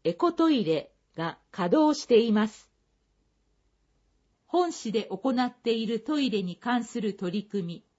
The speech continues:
世界トイレの日に合わせて、市では様々な取り組みを行っています。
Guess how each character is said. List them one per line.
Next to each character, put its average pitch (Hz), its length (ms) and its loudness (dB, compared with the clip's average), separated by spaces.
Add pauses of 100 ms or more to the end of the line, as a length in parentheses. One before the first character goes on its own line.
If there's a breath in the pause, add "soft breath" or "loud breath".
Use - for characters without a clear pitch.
(1300)
世 339 220 -6
界 302 320 -2
ト 320 200 -2
イ 285 120 2
レ 214 140 -2
の 190 140 -4
日 - 320 -8 (100)
に 202 200 -6
合 202 160 -2
わ 247 120 0
せ 208 160 -6
て、 175 320 -10 (340)
市 - 280 -4
で 294 160 0
は 180 240 -8 (160)
様 262 340 -2
々 285 280 -2
な 214 140 -2
取 226 280 -2
り - 20 -20
組 226 220 -2
み 226 80 -2
を 208 100 -4 (120)
行 220 120 -2
っ 220 260 0
て - 140 -6
い 196 160 -2
ま 196 140 -4
す。 - 200 -20